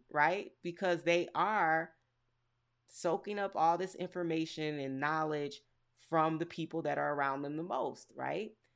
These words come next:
And so if you are consistently being destructive, and sometimes you don't know it, so it's no judgment, it's just being more aware of how you approach, um, the situation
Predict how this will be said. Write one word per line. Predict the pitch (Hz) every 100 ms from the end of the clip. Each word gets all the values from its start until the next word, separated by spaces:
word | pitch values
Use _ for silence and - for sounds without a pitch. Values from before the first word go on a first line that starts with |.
| _ -
And | 160
so | 165 175 160 160
if | - 156 131
you | 135 165 175
are | 160
consistently | 151 156 - 160 160 156 156
being | 127 139 127
destructive, | 127 - 180 185 - 180 175 175 _ _ _
and | - 147 147 143 131 _ -
sometimes | - 220 254 226 214
you | 185
don't | 175 165 147
know | 160 143
it, | -
so | - 143
it's | 151
no | 180 175
judgment, | 131 139 170 127 127 151 _ _ -
it's | 156 -
just | 165 160 -
being | 131 165 151
more | 151 147 110
aware | 131 185 220 160 165 - _ _ _ _ _ _ _ -
of | 170
how | 180 170
you | 170 160
approach, | 147 - 185 170 - - _ _ _ -
um, | 156 156
the | 151
situation | - 151 151 135 127 160